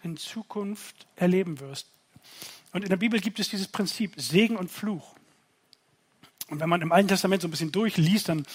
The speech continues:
sagt man sich, „Mann, dem Volk Israel wird so klar gesagt, wenn du das und das tust, gib Segen.“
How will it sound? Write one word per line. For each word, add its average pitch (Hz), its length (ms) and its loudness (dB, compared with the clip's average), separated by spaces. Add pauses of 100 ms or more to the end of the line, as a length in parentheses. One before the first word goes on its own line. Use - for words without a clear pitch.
(300)
sagt - 300 0
man 147 80 -6
sich, 143 160 -8
„Mann, 185 240 2 (640)
dem 190 140 4
Volk 208 180 -2
Israel 240 220 2
wird 226 140 0
so 247 100 -6
klar 233 180 4
gesagt, 196 320 0
wenn 156 120 0
du 147 100 -4
das 247 220 2
und 277 100 -2
das 262 140 -4
tust, - 260 -6
gib - 180 4
Segen.“ 226 420 2